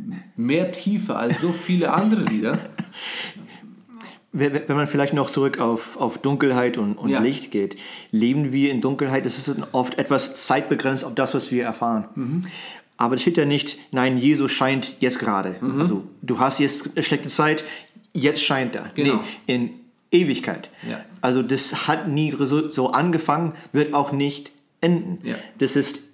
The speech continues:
Speaker 2: ewig, dass er scheint.
Speaker 1: Richtig.
Speaker 2: Also in dem Sinn ändert sich das überhaupt nicht. So wie er damals gescheint hat, scheint er jetzt auch und wird
Speaker 1: Ja.
Speaker 2: auch in der Zukunft scheinen.
Speaker 1: Genau.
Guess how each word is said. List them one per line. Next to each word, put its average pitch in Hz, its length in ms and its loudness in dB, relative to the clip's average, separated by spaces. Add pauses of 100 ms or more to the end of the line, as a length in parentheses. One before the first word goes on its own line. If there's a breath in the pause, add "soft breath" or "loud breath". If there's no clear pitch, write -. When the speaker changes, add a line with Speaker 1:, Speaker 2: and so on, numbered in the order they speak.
Speaker 2:
ewig, 131 500 2
dass 120 200 -2
er 123 360 0 (100)
scheint. - 640 -4
Speaker 1:
Richtig. 120 280 -6 (280 loud breath)
Speaker 2:
Also 113 240 2
in 120 220 -2
dem 135 220 4
Sinn 117 360 2 (280)
ändert 170 460 2
sich 113 300 0
das 113 260 -4
überhaupt 117 600 -2
nicht. - 160 -16
So 123 280 0
wie 120 160 2
er 113 140 2
damals 110 460 0
gescheint 160 460 0
hat, 180 140 -2
scheint 107 340 -2
er 113 80 2
jetzt 110 240 0
auch 147 280 0
und 107 100 -2
wird 117 140 0
Speaker 1:
Ja. 127 80 2
Speaker 2:
auch 135 60 -4
in 135 80 -2
der 139 80 -2
Zukunft 147 460 -6
scheinen. 82 280 -8 (140)
Speaker 1:
Genau. 139 340 -2